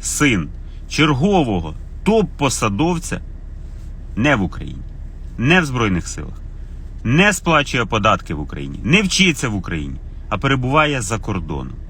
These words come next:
Ось так. А вам ці люди з телевізора розповідають, як потрібно, які цінності, які норми, як треба що любити, як треба що боронити. Ми боронимо,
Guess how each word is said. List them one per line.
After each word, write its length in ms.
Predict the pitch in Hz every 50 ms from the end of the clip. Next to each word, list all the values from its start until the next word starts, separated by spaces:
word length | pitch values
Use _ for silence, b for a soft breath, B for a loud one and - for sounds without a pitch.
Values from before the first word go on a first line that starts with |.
| - - - - - - - - B B B B B B B B B - 151
Ось 220 | 175 180 - -
так. 380 | - 175 143 104 - - - - - - - - - - - - -
А 140 | - 117 117
вам 400 | 107 104 156 180 214 226 226 220 - - -
ці 220 | - - 143 156
люди 380 | 151 151 127 107 87 71 - - - -
з 100 | - -
телевізора 640 | - 143 147 151 143 131 120 98 87 90 90 85
розповідають, 760 | 90 107 101 - - 131 120 123 107 95 90 78 71 69 - - - - - - - - -
як 300 | - 107 135 131 - -
потрібно, 600 | - 107 90 - 117 143 180 185 160 151 151 143 143 - - - - - - - - - - - - - - - - - - - -
які 320 | - 139 143 - 135 117
цінності, 800 | 92 - - 160 175 180 170 151 143 131 - - - 107 104 - -
які 300 | 95 123 123 - 135 123
норми, 600 | 117 120 143 175 185 175 160 143 139 123 117 113 - -
як 160 | - 147 151 -
треба 220 | 143 143 131 127
що 180 | - - 131 113
любити, 580 | 107 107 90 90 147 165 156 - - 113 - - - -
як 140 | - 160 160
треба 200 | - 147 135 120
що 180 | 110 - 113 104
боронити. 640 | 98 113 117 113 107 120 156 170 113 - - 110 - - - - - - B B B B B
Ми 120 | - 147 160
боронимо, 500 | 147 165 170 170 151 123 90 78 71